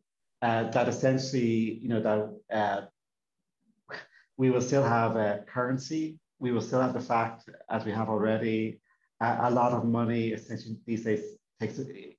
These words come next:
electronic form already in terms of, uh, uh, making payments from your bank account, uh, making, uh, uh, payments through your various apps and so on.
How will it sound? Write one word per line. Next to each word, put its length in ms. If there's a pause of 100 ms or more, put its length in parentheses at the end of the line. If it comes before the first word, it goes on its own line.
(140)
electronic 680
form 260
already 520
in 100
terms 260
of, 160
uh, 920
uh, 300
making 280
payments 360
from 120
your 140
bank 240
account, 580
uh, 220
making, 260 (160)
uh, 60 (420)
uh, 180 (100)
payments 340
through 100
your 120
various 420
apps 260
and 80
so 220
on. 300